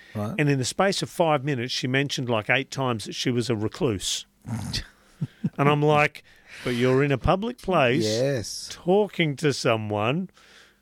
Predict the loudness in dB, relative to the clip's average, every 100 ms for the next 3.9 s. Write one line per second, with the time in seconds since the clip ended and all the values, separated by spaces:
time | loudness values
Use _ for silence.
0 | _ -18 -6 -2 -2 -2 0 0 -2 -2
1 | -2 -2 2 2 2 2 2 2 -2 -8
2 | -16 -2 0 2 2 2 0 -4 -8 0
3 | 2 4 2 0 -2 -2 0 -2